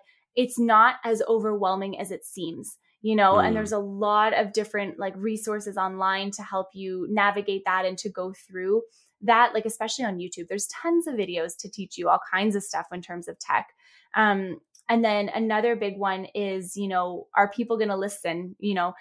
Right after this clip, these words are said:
Speaker 1: and what am I gonna talk about? And, like, that imposter syndrome piece comes
Speaker 2: Mm.
Speaker 1: in. And, you know, I really like to remind people that regardless of what podcast you're creating,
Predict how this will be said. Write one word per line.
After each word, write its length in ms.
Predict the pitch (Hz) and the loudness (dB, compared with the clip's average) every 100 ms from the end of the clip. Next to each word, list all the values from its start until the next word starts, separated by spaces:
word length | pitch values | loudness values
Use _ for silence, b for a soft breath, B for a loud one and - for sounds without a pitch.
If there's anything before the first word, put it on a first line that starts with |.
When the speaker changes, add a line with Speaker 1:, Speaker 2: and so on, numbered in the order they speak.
| B B | B B
Speaker 1:
and 180 | 214 208 | 2 6
what 100 | 233 | 6
am 80 | |
I 60 | 240 | 6
gonna 120 | 208 | 2
talk 280 | 190 180 185 | -2 -4 -6
about? 300 | 185 151 151 | 0 0 0
And, 100 | 202 | -2
like, 160 | 196 190 | -2 2
that 140 | 208 | 2
imposter 520 | 196 202 175 180 220 | 2 -2 -4 -2 -2
syndrome 520 | 233 247 262 294 320 330 - _ _ | -2 0 0 0 0 -2 -6 _ _
piece 240 | - 302 311 | 0 2 2
comes 300 | 311 285 277 | 2 2 2
Speaker 2:
Mm. 140 | 285 | -2
Speaker 1:
in. 140 | 349 381 _ b b b | -2 -6 _ b b b
And, 320 | 247 233 226 | 2 4 2
you 160 | - 262 | -2 0
know, 60 | 247 | 0
I 60 | |
really 260 | 247 285 320 | 2 2 2
like 160 | 269 262 | 0 0
to 120 | 247 | -2
remind 320 | 220 214 233 | 0 0 -2
people 300 | 220 208 196 | -8 -8 -4
that 300 | 185 180 - - _ _ _ _ _ _ - | 0 0 0 -10 _ _ _ _ _ _ 0
regardless 540 | 233 254 294 330 311 | 2 6 6 4 -2
of 60 | 247 | -4
what 140 | 220 | -2
podcast 360 | 214 208 196 190 | -4 -4 -8 -10
you're 100 | 190 | -12
creating, 600 | - 190 196 160 95 | -10 -6 -4 -4 -4